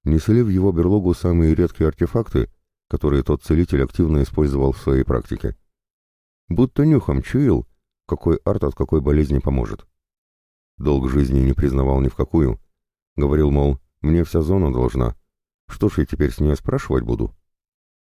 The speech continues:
Может, потому и силу давала она тому легендарному врачевателю.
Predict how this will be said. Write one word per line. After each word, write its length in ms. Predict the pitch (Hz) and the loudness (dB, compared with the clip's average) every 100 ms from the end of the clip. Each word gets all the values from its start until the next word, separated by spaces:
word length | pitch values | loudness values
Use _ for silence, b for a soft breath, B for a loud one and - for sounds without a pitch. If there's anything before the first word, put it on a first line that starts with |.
| - | -4
Может, 260 | 120 131 127 | 0 2 0
потому 380 | 113 113 117 120 | 0 2 4 2
и 60 | |
силу 320 | - 104 95 | 2 2 2
давала 400 | 82 80 80 76 | 2 2 2 4
она 140 | 73 73 | 2 2
тому 360 | 78 78 73 - | 2 2 2 0
легендарному 640 | 67 71 69 71 67 67 | 0 0 0 0 0 0
врачевателю. 680 | 64 67 - 92 - 62 50 | 0 -2 -2 -2 0 -2 -4